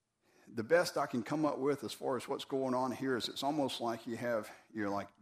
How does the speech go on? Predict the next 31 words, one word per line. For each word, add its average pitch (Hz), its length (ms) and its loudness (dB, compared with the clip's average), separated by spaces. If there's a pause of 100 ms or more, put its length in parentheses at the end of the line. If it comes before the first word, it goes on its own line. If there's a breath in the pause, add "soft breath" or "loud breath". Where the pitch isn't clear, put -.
Jacob 131 440 -2
has 113 360 -2
the, 78 200 -10 (320 loud breath)
the, 80 180 -10 (760)
his, 110 240 -8 (100)
his 104 180 -10 (300)
twelve 117 340 -2
sons 110 460 0
and, 87 200 -4
and, 87 300 -6
and 85 120 -8
their, 98 300 -2 (640 soft breath)
their, 90 200 -6 (460)
uh, 85 40 -10 (300)
uh, 80 180 -16 (1300)
tribes, 113 420 -2
if 92 140 -10
you 101 120 -4
would. 101 280 2 (760 soft breath)
And 98 240 -4
here 123 260 0
we 107 120 -2
kinda 110 300 -2
see 117 240 -2
in 98 120 0
the 87 60 -6
same 107 300 -2
thing 104 380 -2
with 82 200 -8
Esau. 87 580 2 (500 loud breath)
And 95 340 -4